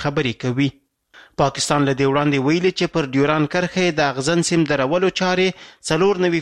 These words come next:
فیصده بشپړې کړې دي. په اسلام آباد کې د مشال راډیو خبریال طاهر خان وایي،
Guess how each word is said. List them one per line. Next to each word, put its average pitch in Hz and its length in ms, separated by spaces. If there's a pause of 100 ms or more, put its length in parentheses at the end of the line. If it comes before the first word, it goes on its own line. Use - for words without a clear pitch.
فیصده 120 360 (120)
بشپړې 147 460
کړې 117 280
دي. 135 100 (640)
په 147 140
اسلام 135 260
آباد 139 320
کې 147 160
د 135 100
مشال 147 380
راډیو 139 320
خبریال 143 500
طاهر 127 300
خان 151 240
وایي، 180 340